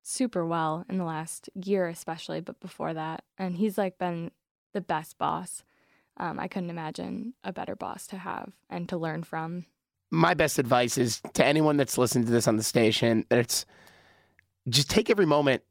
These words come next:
Speaker 2: and just take it to heart, because you know what? I wish I can go back and just get one more shot in the broom ball court or on,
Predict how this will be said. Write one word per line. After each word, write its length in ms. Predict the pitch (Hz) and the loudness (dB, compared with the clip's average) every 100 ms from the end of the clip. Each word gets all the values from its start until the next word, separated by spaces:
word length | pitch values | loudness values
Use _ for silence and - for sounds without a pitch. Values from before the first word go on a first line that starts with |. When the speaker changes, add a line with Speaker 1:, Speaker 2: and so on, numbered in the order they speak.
| - | 0
Speaker 2:
and 120 | 135 | 2
just 140 | 123 | 2
take 140 | - 139 | 2 2
it 20 | |
to 80 | 120 | 2
heart, 320 | 113 101 - | 4 2 0
because 380 | - 120 123 120 | -2 2 2 4
you 80 | 131 | 4
know 160 | 131 | 4
what? 180 | 131 135 - | 4 2 2
I 120 | 160 | 2
wish 180 | 170 156 | 4 4
I 40 | |
can 140 | 139 | 4
go 160 | 123 127 | 6 6
back 300 | 127 123 117 | 6 2 0
and 80 | 120 | -2
just 120 | 113 | 2
get 140 | 127 | 2
one 180 | 120 135 | 4 2
more 160 | 135 127 | 4 2
shot 220 | - 123 | 4 2
in 60 | 117 | 2
the 60 | |
broom 220 | 110 120 | 4 4
ball 200 | 113 110 | 6 4
court 320 | 110 - 113 120 | 4 2 4 4
or 100 | |
on, 100 | 117 | 2